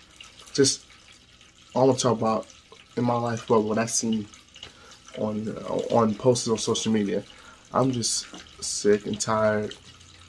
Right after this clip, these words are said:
I have to go deeper into the conversation. I'm sick and tired of seeing men just, especially black men,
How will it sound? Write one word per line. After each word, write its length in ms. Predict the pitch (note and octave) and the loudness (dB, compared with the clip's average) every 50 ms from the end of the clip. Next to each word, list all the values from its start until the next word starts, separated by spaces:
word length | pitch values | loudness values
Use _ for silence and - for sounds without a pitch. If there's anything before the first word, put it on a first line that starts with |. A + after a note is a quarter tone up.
| - - | -2 2
I 120 | A2+ A2+ | 2 2
have 120 | A2 G#2 | 2 2
to 60 | - A2 | -2 -4
go 280 | A2 A#2+ A#2 A2+ G#2+ G2+ - - - | 2 4 6 6 6 4 0 -6 -4
deeper 340 | A#2 A#2 A2+ - - A#2 A2 | -2 0 0 0 0 0 0
into 320 | A2 A2 G#2+ - - A2 | 0 0 -2 -2 -2 -2
the 80 | G#2+ G#2 | -2 -2
conversation. 580 | - - G#2+ G#2 G#2 - - A2+ G#2 - G#2 G#2+ | -2 -2 -2 -2 -2 -2 -4 -4 -2 0 -2 -2
I'm 80 | A#2+ | -2
sick 180 | - - B2+ A#2 | -2 -4 -4 -6
and 80 | A2+ | -6
tired 240 | - A#2+ A2+ A2 A2 | -6 -6 -4 -2 0
of 480 | G#2+ G#2 G2+ - - - - - - - | 0 -2 -2 -4 -10 -20 -20 -20 -20 -20
seeing 520 | - - - - - B2+ B2+ A#2 G#2+ G#2+ A2 | -16 -10 -6 0 2 2 2 2 0 0 2
men 360 | A2 A2 A2 A2 A2 G#2+ G#2+ - - - - - - - - - - - - - - - - - - | 4 6 6 6 4 0 -2 -6 -14 -20 -20 -20 -20 -20 -20 -20 -20 -20 -20 -20 -20 -20 -20 -18 -6
just, 380 | - - - - - - - - - - - - - - - - _ - - - - - - - - - - - - - - - - - - - | -2 -2 0 0 -2 -6 -10 -14 -18 -20 -20 -20 -20 -20 -20 -20 _ -20 -20 -20 -20 -20 -20 -20 -20 -20 -20 -20 -20 -20 -20 -20 -20 -20 -16 -12
especially 580 | - - - - D#3+ D3+ D3 - - A2+ G#2+ G#2+ | -10 -10 0 6 6 6 6 6 2 -2 -2 -2
black 360 | G2+ - G2+ G#2 G#2 - - | 0 0 0 0 0 -4 -6
men, 240 | - - - - | -10 -10 -10 -12